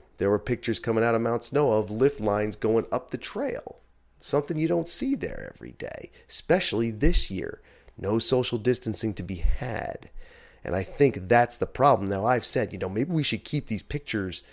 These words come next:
and these complaints to ourselves, at least till the summer. We can bitch about it in the summer because it's these things that are going to get it shut down. You know what I mean? Like right now, the state of Vermont, I just saw it today because Burke and West Dover,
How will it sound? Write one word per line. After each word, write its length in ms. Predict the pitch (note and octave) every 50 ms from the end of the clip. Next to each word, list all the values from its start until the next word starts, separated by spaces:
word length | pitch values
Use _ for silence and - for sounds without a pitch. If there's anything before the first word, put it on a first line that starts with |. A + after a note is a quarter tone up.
| - - - _ -
and 120 | F#2+ G#2+
these 140 | A#2+ A#2 -
complaints 480 | - G2+ F2+ - - C3+ C#3+ C#3 A#2 -
to 140 | - G2
ourselves, 400 | F2+ F#2 F#2 - - D3+ D3 -
at 100 | G#2+ F#2
least 200 | A2 B2 A2 -
till 80 | - G#2
the 40 | F2+
summer. 380 | F2+ - - E3 F3+ D3+ G2 F#2
We 100 | G2 G#2
can 160 | - G2 F#2
bitch 200 | - C#3+ - -
about 240 | G2 G#2+ A2 G#2+ G2
it 40 | G2+
in 120 | F2 F#2
the 60 | F#2
summer 500 | - - - F#3 G3+ F3 A2+ A2 G#2+ - - - - - - _ -
because 380 | - G#2+ G2+ - B2 A2+ F#2 - - - -
it's 240 | - B2 A2+ - -
these 680 | G2 G2+ G2+ C3 C#3 C#3+ D3 C#3+ C#3 C#3 A#2+ - - - - - - _ _ _ _ _ _ _
things 580 | - D3 D3+ C#3 A#2 G#2 G2+ G2+ G2 F#2+ - - _ _ _ _ _ _ _ -
that 120 | G#2 F#2+
are 60 | G2
going 260 | F2 F2+ A#2+ A#2+ A#2
to 60 | A2 G2
get 120 | A2+ G#2
it 80 | F#2 -
shut 300 | - - A#2+ - - -
down. 200 | C#3 B2 G#2 G2+
You 60 | A2
know 100 | C#3 G3
what 120 | A#3 A3+
I 80 | A3 G3+
mean? 340 | F3 F3 F3 F3 E3+ E3+ - - - - - -
Like 180 | - B2+ - -
right 200 | - - - F#2+
now, 340 | G2 G2 F#2+ F2+ F2 D#2 - _ _ _ _ _ _ _ _ _ _ - -
the 80 | B2+ A#2
state 300 | - - - D3+ D3+ B2+
of 60 | G#2
Vermont, 360 | G#2+ G2+ G2 G2 F#2+ F2+ - - -
I 60 | -
just 200 | A#2 C3+ D3+ -
saw 120 | - D3 A#2
it 80 | G#2
today 280 | - G#2 E2 F#2+ F#2 F#2
because 420 | - F#2+ - - G#2+ G2 F#2+ E2+
Burke 460 | - _ - A#2+ B2+ C#3 B2+ - - -
and 180 | - G#2+ G#2+ G#2
West 280 | G#2 G2+ G2 - -
Dover, 460 | - G#2+ G2+ G2+ G2 - B1+ A#1 G#1+